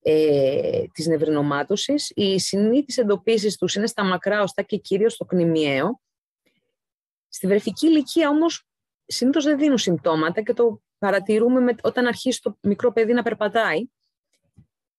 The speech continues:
Κάτι ακόμα το οποίο δεν ανήκει βέβαια στα, στα κριτήρια της, ε, νευρινομάτωσης, αλλά συχνά μπορούμε να το δούμε σε αυτούς τους ασθενείς,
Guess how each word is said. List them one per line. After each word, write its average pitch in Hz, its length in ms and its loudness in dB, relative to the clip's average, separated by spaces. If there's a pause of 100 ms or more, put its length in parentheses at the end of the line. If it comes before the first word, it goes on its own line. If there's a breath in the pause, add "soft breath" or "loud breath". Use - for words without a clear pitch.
(540)
Κάτι 294 280 -2
ακόμα 285 320 2
το 262 80 2
οποίο 269 180 0
δεν 294 140 4
ανήκει 285 440 0
βέβαια 220 260 2
στα, 202 320 -4
στα - 160 -6
κριτήρια 190 560 0
της, - 300 -4
ε, 160 220 4
νευρινομάτωσης, 165 840 -2
αλλά 170 340 0
συχνά 226 640 -2
μπορούμε 180 280 0
να 185 100 0
το 170 140 0
δούμε 185 300 0
σε 160 100 -8
αυτούς 160 240 -8
τους - 100 -10
ασθενείς, 151 580 0